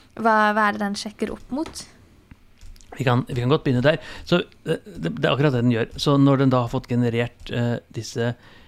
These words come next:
Speaker 2: eh, tusenvis av, eh, eksemplene, så skal den da filtrere ut,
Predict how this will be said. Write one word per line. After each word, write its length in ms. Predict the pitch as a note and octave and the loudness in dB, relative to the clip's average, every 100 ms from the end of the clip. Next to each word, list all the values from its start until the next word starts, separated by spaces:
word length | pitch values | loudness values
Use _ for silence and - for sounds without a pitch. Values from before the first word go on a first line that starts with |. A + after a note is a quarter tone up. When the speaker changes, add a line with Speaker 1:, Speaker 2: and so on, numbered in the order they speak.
| - - _ - | -20 -20 _ -8
Speaker 2:
eh, 360 | A2+ A2+ A2+ G#2+ A#2+ B2 | -6 -4 -6 -8 -14 -14
tusenvis 680 | - A#2 - A#2 A#2 - - | -8 -6 -4 -6 -6 -10 -6
av, 320 | A#2+ A#2 A2+ | -4 -4 -4
eh, 380 | A#2 A2+ A2+ A2+ - - - | -4 -4 -4 -6 -10 -18 -14
eksemplene, 680 | - A#2 A#2 G#2 C#3 C4+ C#4 - - - | -10 -6 -6 -4 0 2 2 -2 -20 -20
så 380 | - B2 B2 A#2+ | -12 -4 -2 -4
skal 200 | - B2+ | -6 -6
den 60 | A#2 | -2
da 100 | A2 | -4
filtrere 720 | - C3 A2 - A#2 G#2 A2+ | -6 -8 -8 -8 -10 -8 -4
ut, 440 | G#3+ C4+ - - | 0 -2 -2 -12